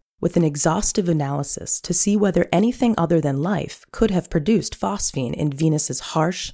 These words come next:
sulfuric environment. Based on the many scenarios they considered, the team concludes that there is no explanation for the phosphine detected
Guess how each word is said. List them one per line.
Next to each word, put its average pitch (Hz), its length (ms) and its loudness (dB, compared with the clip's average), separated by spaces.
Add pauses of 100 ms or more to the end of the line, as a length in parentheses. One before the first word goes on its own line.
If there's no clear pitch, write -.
sulfuric 143 680 -2
environment. 156 760 -4 (1120)
Based 220 320 4
on 226 140 4
the 165 40 2
many 170 300 2
scenarios 165 600 -2
they 135 120 -4
considered, - 680 -2 (400)
the - 80 -4
team 294 320 2
concludes - 720 -2
that - 180 -2
there 170 200 4
is 147 160 0
no 165 360 4
explanation 180 800 -2
for - 200 0
the 147 120 2
phosphine 139 640 -4
detected 147 560 -4